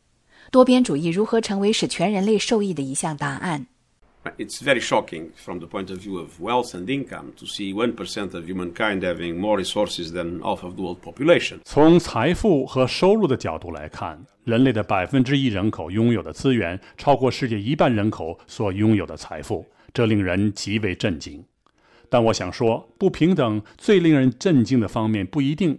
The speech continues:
Speaker 3: 与金钱有关。这种不平等是与性别歧视、种族歧视、宗教歧视、残疾人歧视、男女同性恋、双性恋、变性者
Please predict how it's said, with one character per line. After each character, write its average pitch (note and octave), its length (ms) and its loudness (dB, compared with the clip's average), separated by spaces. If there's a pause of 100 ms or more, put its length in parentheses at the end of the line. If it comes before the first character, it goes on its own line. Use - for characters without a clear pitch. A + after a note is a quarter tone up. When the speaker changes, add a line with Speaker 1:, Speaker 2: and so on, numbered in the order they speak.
Speaker 3:
与 F2 180 -12
金 D3 340 2
钱 E2+ 260 -6
有 E2 180 -6
关。 D2+ 220 -12 (400)
这 B2+ 160 4
种 F#2 160 -2
不 G2 140 -8
平 F#2+ 240 -4
等 E2 320 -6
是 - 180 -4
与 G2+ 180 0
性 E3 400 2
别 G#2 160 -2
歧 F2+ 300 -10
视、 F2+ 300 -8
种 F#2 320 -2
族 A#2 180 -2
歧 F#2 260 -6
视、 D#2 340 -14
宗 E3 300 4
教 D#3+ 200 2
歧 D#2+ 180 -14
视、 D#2+ 260 -14 (140)
残 A2+ 280 0
疾 C3 140 4
人 A2 140 4
歧 F2 200 -8
视、 E2+ 280 -12 (280)
男 A2+ 200 4
女 G2+ 200 4
同 A#2 280 0
性 A#2 220 -2
恋、 F2 300 -6
双 C#3+ 340 2
性 A2+ 220 -4
恋、 E2 340 -8
变 D3+ 200 2
性 A#2 200 0
者 D#2 240 -12